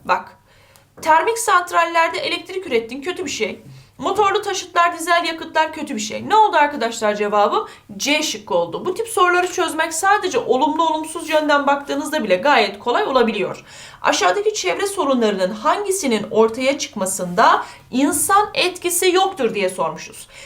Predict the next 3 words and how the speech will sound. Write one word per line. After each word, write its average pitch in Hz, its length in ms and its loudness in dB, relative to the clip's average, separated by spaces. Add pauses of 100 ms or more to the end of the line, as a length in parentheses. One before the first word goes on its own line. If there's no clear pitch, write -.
Sanayi 311 640 2
kuruluşlarına 254 960 0 (800)
atık - 560 -2